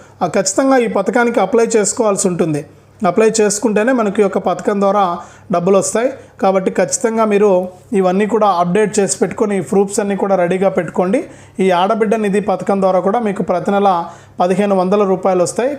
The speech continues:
కుటుంబంలో ఒకరికే ఇచ్చే అవకాశం ఉంటుంది. ఎందుకంటే రాష్ట్ర ఆర్థిక పరిస్థితి బాగోలేదు కనుక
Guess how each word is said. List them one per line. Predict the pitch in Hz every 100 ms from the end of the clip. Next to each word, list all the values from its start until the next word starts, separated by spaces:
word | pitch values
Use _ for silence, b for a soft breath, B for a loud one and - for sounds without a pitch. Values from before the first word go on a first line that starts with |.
| -
కుటుంబంలో | 185 214 220 214 208
ఒకరికే | 180 208 202 220
ఇచ్చే | 196 202
అవకాశం | 190 175 196 196 190
ఉంటుంది. | 170 180 190 302 B B -
ఎందుకంటే | 196 214 214
రాష్ట్ర | 208 190 190 -
ఆర్థిక | 226 - 185 190 208 208
పరిస్థితి | 196 190 208 185
బాగోలేదు | 185 175 175 190 185
కనుక | 180 180 226 208